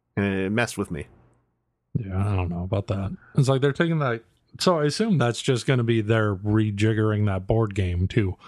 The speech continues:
Speaker 2: also have zombies.
Speaker 1: I mean, that's necessary
Speaker 2: And
Speaker 1: in
Speaker 2: then it's
Speaker 1: military
Speaker 2: like
Speaker 1: anything now. I mean,
Speaker 2: Yeah. And it's just like, hmm, all right. Um, they're per-, they're, they're very proud of how things are going in China,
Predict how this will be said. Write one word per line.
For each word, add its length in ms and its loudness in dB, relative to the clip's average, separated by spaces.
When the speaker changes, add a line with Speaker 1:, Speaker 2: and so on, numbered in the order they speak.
Speaker 2:
also 300 2
have 180 0
zombies. 840 -2
Speaker 1:
I 80 0
mean, 100 2
that's 220 -2
necessary 520 2
Speaker 2:
And 100 2
Speaker 1:
in 40 2
Speaker 2:
then 60 2
it's 80 2
Speaker 1:
military 320 2
Speaker 2:
like 100 0
Speaker 1:
anything 320 -4
now. 320 -4
I 60 -4
mean, 240 -6
Speaker 2:
Yeah. 300 0
And 200 0
it's 120 -4
just 200 0
like, 260 -2
hmm, 260 4
all 120 2
right. 280 0
Um, 460 -2
they're 120 4
per-, 340 2
they're, 260 0
they're 140 2
very 360 2
proud 460 0
of 100 -4
how 160 0
things 260 0
are 60 0
going 220 0
in 120 0
China, 480 -2